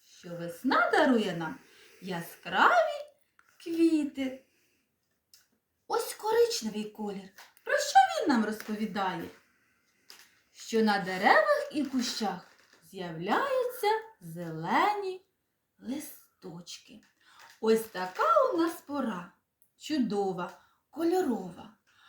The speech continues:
А що ще приносить ця чудова пора? З яким святом до нас, дітки, приходить вона? Правильно, це с-, весна приносить велике свято. А свято це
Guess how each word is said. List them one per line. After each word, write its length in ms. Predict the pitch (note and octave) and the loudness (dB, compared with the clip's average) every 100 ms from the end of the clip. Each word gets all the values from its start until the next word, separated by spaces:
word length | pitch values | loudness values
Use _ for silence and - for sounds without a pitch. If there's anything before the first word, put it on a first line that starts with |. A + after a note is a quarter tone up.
| - - C#4+ | -20 -8 -4
А 80 | F4+ | -4
що 180 | - B4+ | 0 2
ще 360 | F5+ F5 F5 F5 | 2 4 4 4
приносить 520 | C#4 B3+ B3+ B3+ - | 6 6 6 2 -2
ця 140 | C4 | -4
чудова 440 | - C4+ C#4 C4 C4+ | -2 -2 0 0 0
пора? 460 | C#4 D4+ B3+ F3+ - - - _ - _ | 0 2 2 2 -2 -18 -20 _ -20 _
З 60 | - | -10
яким 280 | F4+ A#4 A4+ | 0 2 2
святом 680 | - A#4 D5 F5+ - B3 | 2 2 4 2 2 2
до 140 | A3+ A3 | 4 4
нас, 220 | A3 G#3+ | 2 0
дітки, 300 | A#3 - B3 | -4 -4 -4
приходить 600 | B3 C4 E4 C#4 A3+ A3+ | -2 -4 -2 0 0 -2
вона? 480 | B3+ D#4 C4+ - - _ _ _ _ _ _ _ _ _ - - - - - _ _ _ _ _ _ _ _ | 2 4 4 2 -8 _ _ _ _ _ _ _ _ _ 4 4 0 -10 -14 _ _ _ _ _ _ _ _
Правильно, 840 | G3+ G#3 C#4 C4 G3 F#3+ - - _ _ _ _ | -6 0 2 2 -2 -6 -12 -18 _ _ _ _
це 160 | - F#3+ | -14 -14
с-, 300 | F3 - F#3+ | -12 -14 -10
весна 580 | F#3+ F#3+ D#4+ D5 F#5 - | -8 -8 0 2 2 -2
приносить 640 | F#3+ F#3 F4 C5 D4+ F3+ | -8 -4 -2 -4 -8 -10
велике 440 | F#3+ B3 F#4+ F#4 | -8 -8 -8 -10
свято. 640 | F4+ - G3 G3 F#3+ - - _ - - _ | -12 -12 -8 -6 -8 -14 -20 _ -20 -20 _
А 160 | F3+ E3 | -20 -20
свято 640 | - E3+ A#3+ C#5+ D5+ - - | -20 -8 -2 0 0 -4 -8
це 120 | - | -16